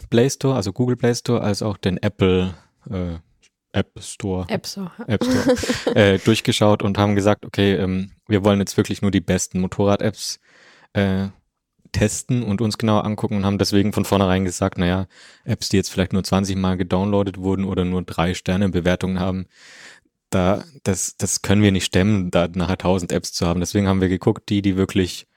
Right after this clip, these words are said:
Speaker 1: bekannt sind, ähm, die bewährt sind, die gute Bewertungen haben, die oft gedownloadet werden.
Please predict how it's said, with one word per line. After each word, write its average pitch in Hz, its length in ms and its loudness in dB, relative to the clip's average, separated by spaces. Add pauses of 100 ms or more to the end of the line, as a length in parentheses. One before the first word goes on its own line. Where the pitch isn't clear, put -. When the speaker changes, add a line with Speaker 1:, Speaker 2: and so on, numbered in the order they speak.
(160)
Speaker 1:
bekannt 117 380 0
sind, 113 480 2 (400)
ähm, 90 240 0
die 87 100 -6
bewährt 90 400 2
sind, 90 220 -2
die 87 100 -4
gute 90 220 -4
Bewertungen 90 500 -2
haben, 87 160 -6
die 85 100 -8
oft - 240 -14
gedownloadet 87 600 -2
werden. 87 360 -2